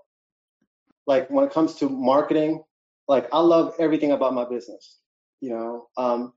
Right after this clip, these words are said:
talking to my customers, getting to know them, um, understanding that,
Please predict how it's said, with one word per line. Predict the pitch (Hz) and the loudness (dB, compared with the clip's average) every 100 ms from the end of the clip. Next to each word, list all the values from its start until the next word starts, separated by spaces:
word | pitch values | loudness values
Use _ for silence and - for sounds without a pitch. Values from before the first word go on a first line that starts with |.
| - | -2
talking | 175 180 170 | 2 4 2
to | |
my | 151 139 | 0 0
customers, | 135 127 120 113 113 - | -2 -4 -4 -4 -4 -4
getting | 139 139 - | 0 0 0
to | 135 | 2
know | 170 160 113 98 _ _ _ | 4 6 4 -2 _ _ _
them, | 120 | -4
um, | 113 110 107 107 _ _ _ _ _ - | -2 -2 -4 -8 _ _ _ _ _ -6
understanding | 127 127 - 139 135 127 | -4 -2 2 2 4 0
that, | 120 | 0